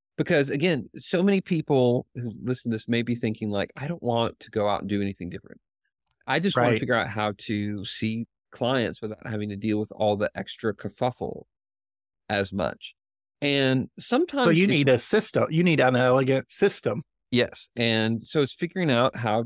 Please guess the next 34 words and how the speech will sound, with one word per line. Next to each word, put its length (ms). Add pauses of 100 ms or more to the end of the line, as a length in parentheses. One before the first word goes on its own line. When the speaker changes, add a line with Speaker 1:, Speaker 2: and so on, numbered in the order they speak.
Speaker 1:
to 360 (880)
implement 420
that. 200
And 120
so 140
it's 200
this, 120
and 340
so 120
that 280
would 140
be 320
kind 240
of 100
somebody 280
who 80
really 180
gravitates 560
towards 240
this. 220
And 80
I'll, 120
I'll 80
give 200
some 120
examples 440
of 40
what 140
it's 160
looked 160
like 140
in 80
my 120
practice. 560